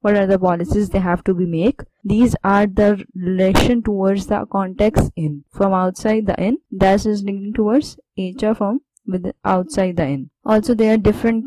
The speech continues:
H R competencies reflected on the article. You can also read those out. That will help you because H R roles are changing rapidly in line with the changing environment, particularly in the go-, global context.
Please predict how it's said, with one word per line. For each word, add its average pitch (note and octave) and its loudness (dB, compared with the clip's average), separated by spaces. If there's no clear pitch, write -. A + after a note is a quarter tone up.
H G3+ 0
R G#3+ 0
competencies F#3+ 0
reflected G3+ 0
on F#3+ -2
the F#3 2
article. F#3+ 0
You G#3+ -2
can G#3 -2
also G3 0
read G3 -6
those G#3 2
out. G3+ 0
That F#3+ 2
will G3 2
help G3+ 2
you A#3+ 2
because G#3+ 2
H G3 -4
R A3 0
roles G#3+ 2
are G#3+ 0
changing G3+ -6
rapidly G#3 -2
in F#3+ -4
line F#3 0
with F#3+ -2
the G3+ 0
changing F#3 -8
environment, F3 -2
particularly A3 2
in A3+ 0
the G#3 0
go-, F#3+ -2
global G3 2
context. F#3 0